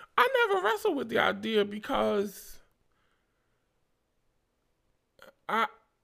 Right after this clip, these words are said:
I was fully engulfed in biblical literalism. I didn't start wrestling with these ideas of, of, of, of theodicy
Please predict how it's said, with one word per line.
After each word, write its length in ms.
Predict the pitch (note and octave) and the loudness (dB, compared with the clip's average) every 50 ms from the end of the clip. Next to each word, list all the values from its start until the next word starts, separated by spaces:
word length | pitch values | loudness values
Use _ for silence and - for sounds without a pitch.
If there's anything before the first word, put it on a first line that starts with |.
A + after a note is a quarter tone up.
| _ | _
I 180 | - - C#4+ F4+ | -2 0 0 2
was 200 | - B4+ - - | 2 6 6 6
fully 420 | - - - D4 C#4 C4 B3+ B3 | 6 6 2 2 4 4 4 4
engulfed 680 | A#3+ A3+ A3 F#3+ G#3 A#3+ C#4+ D#4 E4 E4 C#4+ - - - | 4 4 4 6 6 6 6 6 4 2 -2 -2 -8 -8
in 240 | - F3 G#3+ A#3 A3+ | 0 2 4 4 6
biblical 400 | G#3 A3+ A3+ A3 A3 G#3+ G#3+ A3+ | 6 4 6 6 4 4 4 2
literalism. 840 | A3+ C4 D4+ D4 A3+ D#3+ - - - - - - - - - F3+ E3 - _ _ - | 0 0 0 -2 -2 -2 -4 -4 -6 -6 -10 -14 -14 -14 -16 -16 -18 -18 _ _ 8
I 120 | - D4+ | 8 8
didn't 140 | E4+ D#4 A#3+ | 8 4 -2
start 280 | - B3 A3+ G3 D#3+ | 0 2 2 2 4
wrestling 440 | E3 G3+ A3 A#3 G#3 A3 G3+ G3+ G3 | 4 4 4 4 0 -4 -6 -4 -4
with 120 | F#3+ F#3 F#3+ | -4 -6 -6
these 180 | F#3+ F3+ F3+ | -6 -2 2
ideas 800 | F3 E3 D#3+ D#3+ E3+ E3+ F#3+ G#3+ G#3 F#3+ E3 D#3 C#3+ C#3+ D3+ - - - - - - - - - | 4 4 4 2 2 -2 0 0 0 0 0 0 -2 -4 -6 -12 -18 -20 -20 -20 -20 -16 0 4
of, 320 | C3+ D3 C#3+ C3+ C3 B2 A#2 | 6 8 8 6 6 4 4
of, 340 | F2+ C3 C3 B2+ - G2 | 4 4 4 2 0 -2
of, 340 | - - - B2+ B2 B2+ B2 - | -4 -2 0 0 0 0 -2 -2
of 520 | - A#2 B2 B2 B2+ B2+ - - - - | -2 0 0 2 0 0 -2 -4 -8 -6
theodicy 960 | - D3 D3 D3 G3 C4 D4 D#4 A#3+ - - D#3+ C#3+ C#3 C#3+ E3+ G3+ G#3 F#3+ | -2 0 2 2 2 2 0 -2 -6 -6 -6 -4 -2 -2 -2 -4 -6 -10 -14